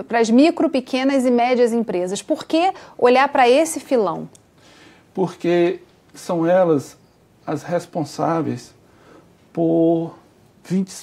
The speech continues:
Speaker 2: por exemplo, no, no país, vinte e sete por cento da nossa riqueza é gerada pelas pequenas e médias, micros e pequenas empresas. Quase sessenta por cento da mão de obra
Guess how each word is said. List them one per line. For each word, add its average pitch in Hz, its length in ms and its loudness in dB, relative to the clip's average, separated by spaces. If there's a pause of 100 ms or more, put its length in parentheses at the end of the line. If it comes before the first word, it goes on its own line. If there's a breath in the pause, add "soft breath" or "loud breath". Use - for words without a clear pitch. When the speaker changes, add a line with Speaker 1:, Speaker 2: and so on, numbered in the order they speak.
(140)
Speaker 2:
por 180 140 6
exemplo, 151 340 0
no, 170 160 2
no 180 160 2
país, 147 720 2 (840 soft breath)
vinte 220 220 2
e - 40 -16
sete 190 320 -2
por - 120 -10
cento - 640 -2 (580)
da 151 200 0
nossa 151 260 0
riqueza 147 640 0
é 147 120 2
gerada 139 440 2
pelas 139 320 -2
pequenas 127 460 -4
e 117 60 -6
médias, 117 520 -8 (320)
micros 165 480 2
e 139 60 -2
pequenas 139 400 0
empresas. - 720 -6 (1160 loud breath)
Quase 196 440 4
sessenta 185 520 -2
por 175 200 -4
cento 151 300 0
da 151 120 0
mão 156 180 0
de 131 140 0
obra 135 540 4